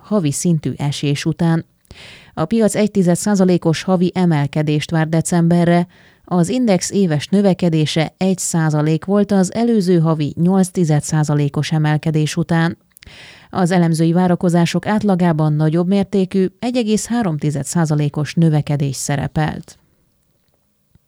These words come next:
Egyszeri lehetőséggel élhetnek a hazai vállalatok a befektetések eladásán elért nyereség adómentességének bejelentésével kapcsolatban.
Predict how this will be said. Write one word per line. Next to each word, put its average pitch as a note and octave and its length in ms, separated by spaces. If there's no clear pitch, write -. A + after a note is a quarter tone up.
Egyszeri A3 420
lehetőséggel F3+ 920
élhetnek F3 720
a F#3+ 220
hazai G3+ 400
vállalatok F#3 680
a G#3 140
befektetések F3+ 960
eladásán E3 720
elért D#3+ 400
nyereség F3 600
adómentességének D#3 1300
bejelentésével D3 1080
kapcsolatban. D#3+ 800